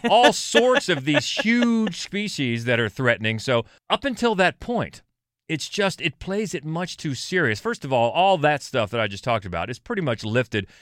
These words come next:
Speaker 2: It's, it's structured just like Aliens.
Speaker 1: Mm-hmm.
Speaker 2: They get down, there's a crash. They have to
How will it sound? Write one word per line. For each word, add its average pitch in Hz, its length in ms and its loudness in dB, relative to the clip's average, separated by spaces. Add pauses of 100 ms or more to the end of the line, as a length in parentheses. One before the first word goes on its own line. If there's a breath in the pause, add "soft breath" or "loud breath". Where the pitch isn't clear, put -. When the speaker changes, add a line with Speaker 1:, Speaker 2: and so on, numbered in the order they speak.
(140 soft breath)
Speaker 2:
It's, - 380 -8
it's 131 180 -8
structured 143 720 -6
just 185 480 -4
like 117 340 0
Aliens. 78 600 -10 (100)
Speaker 1:
Mm-hmm. 165 280 -6
Speaker 2:
They 147 180 0
get 170 220 -2
down, 175 220 4
there's 139 200 0
a 117 80 -2
crash. 175 580 0
They 139 160 2
have 143 300 2
to 120 220 -2